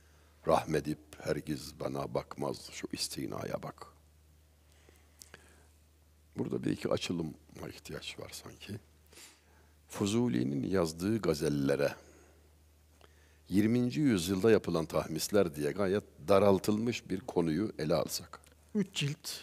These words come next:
Speaker 2: bir kitap çıkarır.
Speaker 1: Tekrar
Speaker 2: Sadece
Speaker 1: söyle-,
Speaker 2: metinler.
Speaker 1: tekrar söyleyelim. On beş, on altıncı yüzyılda yazılmış, yirminci yüzyılda tahmis edilmiş,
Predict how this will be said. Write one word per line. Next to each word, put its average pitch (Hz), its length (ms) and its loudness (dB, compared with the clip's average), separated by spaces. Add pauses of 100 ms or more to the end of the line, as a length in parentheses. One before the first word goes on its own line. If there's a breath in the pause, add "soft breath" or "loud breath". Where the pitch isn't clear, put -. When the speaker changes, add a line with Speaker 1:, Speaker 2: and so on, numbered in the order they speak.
(300)
Speaker 2:
bir - 40 -16
kitap - 300 -8
çıkarır. - 400 -10 (1500 soft breath)
Speaker 1:
Tekrar - 200 0 (120)
Speaker 2:
Sadece 208 140 8
Speaker 1:
söyle-, 208 120 6
Speaker 2:
metinler. 160 600 6
Speaker 1:
tekrar 95 320 6
söyleyelim. 71 680 -2 (540)
On 87 220 2
beş, 80 120 4
on 92 140 0
altıncı 82 400 2
yüzyılda 69 340 0
yazılmış, 156 540 2
yirminci 82 420 0
yüzyılda 78 520 0
tahmis - 460 -2
edilmiş, - 680 -4